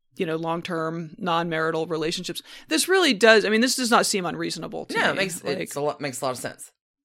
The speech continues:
Speaker 1: part of the purpose of divorce law at all is to ensure, again, you know, typically women have not had the earning power or the wealth
Speaker 2: Mm-hmm.
Speaker 1: that, you know, men have had. And so up until very recently, a divorce could leave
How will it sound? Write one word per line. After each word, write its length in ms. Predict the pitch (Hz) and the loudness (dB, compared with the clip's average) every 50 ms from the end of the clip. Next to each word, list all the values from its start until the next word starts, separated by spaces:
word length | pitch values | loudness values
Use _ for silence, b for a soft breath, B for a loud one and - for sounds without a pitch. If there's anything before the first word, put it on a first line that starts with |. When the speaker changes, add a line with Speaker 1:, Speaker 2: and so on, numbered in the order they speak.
| _ _ _ _ _ _ | _ _ _ _ _ _
Speaker 1:
part 220 | - 247 294 349 381 | 2 6 6 8 8
of 220 | 381 339 247 202 | 6 2 2 6
the 180 | 214 233 220 202 - - - _ - | 8 8 8 8 4 -4 -18 _ -16
purpose 500 | - - 226 226 220 277 262 247 - - | -4 -2 0 0 2 0 0 0 2 0
of 260 | 240 208 175 - _ | 0 0 -2 -6 _
divorce 460 | - 208 175 175 196 196 196 - - | 0 0 2 2 2 0 2 0 0
law 240 | 196 185 185 180 - | 2 4 4 4 4
at 160 | - 185 185 | 4 4 4
all 400 | 170 170 156 160 180 202 233 - _ _ _ _ - | 4 4 2 2 0 0 -2 -6 _ _ _ _ 4
is 220 | 196 196 190 - | 6 6 6 4
to 340 | - - - 208 202 196 185 | 0 -4 -4 0 0 2 2
ensure, 720 | - 190 185 - - 196 185 185 185 190 185 175 180 170 b b b b b b b b b b | 0 0 -2 -2 -2 0 0 2 2 2 2 0 -2 -6 b b b b b b b b b b
again, 400 | - 196 202 190 214 208 202 196 - - - - - | -2 0 6 6 6 6 6 4 0 -4 -10 -6 -2
you 100 | - 233 | 0 2
know, 220 | 190 170 175 196 - - _ | 2 2 -2 -4 -8 -12 _
typically 420 | - 240 240 240 247 220 - 214 | 0 2 2 2 -2 0 2 2
women 240 | 202 196 190 190 196 | 4 4 4 4 2
have 100 | 190 190 | 0 0
not 200 | 175 185 170 - | 2 0 0 0
had 180 | 170 190 190 185 | 0 -2 -2 -2
the 140 | 196 190 - | -2 -2 0
earning 320 | 190 196 190 190 185 185 | 0 0 0 -2 -4 -4
power 440 | - - 190 180 170 170 170 180 190 | -4 -4 -2 -2 0 0 -2 -2 -4
or 180 | - - 185 185 | -2 -2 0 0
the 80 | 196 | 2
wealth 500 | 196 180 170 170 170 170 214 - - - | 2 4 4 4 4 2 -2 -6 -12 -14
Speaker 2:
Mm-hmm. 220 | - 131 127 139 139 | -14 -12 -10 -4 0
Speaker 1:
that, 280 | 190 185 180 165 - - _ _ _ _ _ _ _ _ _ _ | 2 4 4 4 2 -4 _ _ _ _ _ _ _ _ _ _
you 140 | - - 190 | -6 -4 -2
know, 200 | 160 156 165 180 - | -2 -2 -4 -6 -8
men 280 | - 185 180 175 180 202 | -4 -2 0 0 0 -2
have 160 | 208 196 - | -4 -6 -6
had. 440 | - - 180 175 160 160 170 196 226 b b b b b b b b | -6 -6 -4 -4 -2 -4 -4 -6 -8 b b b b b b b b
And 160 | - 196 202 | -6 -4 -2
so 540 | 202 - - 226 214 214 214 214 202 - - _ _ _ _ _ _ _ _ | 0 2 4 4 6 6 6 6 6 4 0 _ _ _ _ _ _ _ _
up 160 | - 208 208 | -2 0 0
until 240 | 247 254 - 254 240 | 0 -2 -2 -2 -2
very 480 | 233 196 185 - 269 277 277 277 285 285 | -2 -4 -4 -4 -2 -2 -2 -2 -2 -2
recently, 540 | 269 269 285 285 269 - 302 226 233 233 214 | -2 -2 -2 0 0 0 0 0 2 2 4
a 40 | 202 | 4
divorce 420 | 190 196 180 180 185 190 190 - | 4 2 2 2 0 0 -2 -2
could 180 | - 233 190 180 | -4 -4 -4 -2
leave 340 | 202 196 202 185 165 - | -2 -2 -2 -2 -4 -10